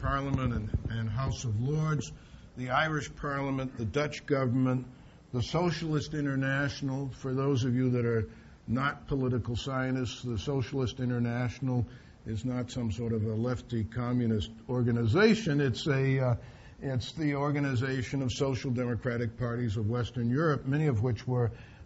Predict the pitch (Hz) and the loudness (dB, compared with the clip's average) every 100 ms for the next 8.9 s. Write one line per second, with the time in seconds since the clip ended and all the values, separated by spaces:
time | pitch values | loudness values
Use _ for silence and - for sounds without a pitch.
0 | - 123 127 123 123 135 135 123 113 131 | -6 -2 0 2 2 2 2 0 0 -2
1 | 123 120 110 110 101 120 - 120 113 120 | 0 0 0 0 0 0 -2 -2 0 0
2 | 127 123 - 120 113 110 110 - 196 143 | 0 -4 -6 -10 -10 -8 -10 -6 -4 -2
3 | 104 - - - - - - 151 185 185 | -4 -8 -14 -20 -20 -16 -6 -2 0 2
4 | 156 147 131 117 - - 170 147 - - | 2 0 0 -4 -8 -4 -2 -2 -6 -12
5 | - - 131 139 156 147 135 139 131 110 | -16 -10 -4 -2 0 0 0 0 6 6
6 | 98 135 143 175 156 131 120 - 127 127 | 4 -4 -4 -4 -2 0 0 -2 -6 -4
7 | 131 120 127 123 104 - - - - 110 | -4 -2 0 0 -2 -4 -16 -20 -14 -10
8 | 113 117 113 80 135 139 123 87 - | -8 -4 -4 -4 -2 0 -2 -4 -12